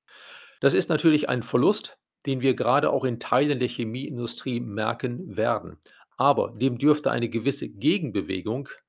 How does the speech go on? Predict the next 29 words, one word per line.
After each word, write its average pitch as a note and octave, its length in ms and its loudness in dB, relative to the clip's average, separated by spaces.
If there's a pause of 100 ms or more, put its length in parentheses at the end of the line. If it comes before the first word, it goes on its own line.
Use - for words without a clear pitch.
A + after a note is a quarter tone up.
gegenüberstehen, C3 840 0 (480)
nämlich B2 480 0 (320)
der B2+ 140 8
Wechselkurs. G2 800 0 (500)
Der B2 300 6
sehr C#3 220 6
überbewertete C#3 800 4
Dollar A#2+ 520 2
sorgt A#2+ 440 2
ja B2 100 8
dafür, A#2+ 480 0
dass A#2+ 300 -2
für A2+ 100 -2
viele C3 460 -2
andere G#3 400 2
Branchen G2 500 -4
die G#2+ 80 0
Produktion C3 720 0
in C#3 180 -4
Europa G#2+ 680 2
eigentlich A#2 460 0
lohnender A#2 480 0
ist - 300 -4
als A2+ 200 0
in A2+ 160 -6
den G#2 180 -6
U A2+ 100 -2
S G2 220 -2
A. - 260 0